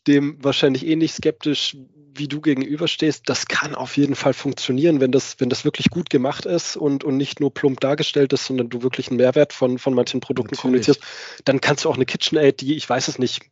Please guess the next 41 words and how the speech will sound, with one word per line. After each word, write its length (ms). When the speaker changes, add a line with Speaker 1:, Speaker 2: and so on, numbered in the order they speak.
Speaker 1:
bestimmt 320
einige 260
hundert 220
Euro 260
kosten 400
wird, 220
da 160
wirklich 300
gut 180
drüber 160
verkaufen. 480
Speaker 2:
Natürlich, 640
also 180
das 180
ist 320
speziell 400
dieser, 360
da 120
hat 160
es 100
dann 140
gar 140
nicht 160
den 100
Charakter 400
mit 240
diesem, 480
man 180
kauft 300
es, 120
weil 100
man's 200
braucht, 460
sondern 320
das 120
ist 120
jetzt 240
wie 120
wenn 140
zum 160
Beispiel, 400